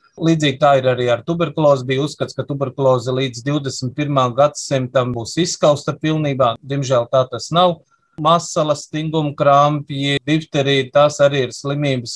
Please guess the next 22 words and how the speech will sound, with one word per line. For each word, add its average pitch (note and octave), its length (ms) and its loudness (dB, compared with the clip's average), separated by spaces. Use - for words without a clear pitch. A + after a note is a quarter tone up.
kas, B2 220 -4
diemžēl, C#3 640 2
joprojām C#3 600 2
pasaulē C3 640 2
ir, E3+ 260 -4
un B2+ 320 -4
viņas, D3 480 -2
diemžēl, C#3 480 0
arī C#3 240 0
atgriež. C3+ 560 0
Un A2 80 -10
te D3+ 140 -2
jau E3 100 4
mēs C#3+ 240 0
varētu C3 400 2
sākt C#3 400 0
runāt C#3+ 400 -4
nevis D3 320 -6
tikai C3 320 0
kā A#2+ 240 -2
valsts G3+ 400 2
politiku B2 800 -2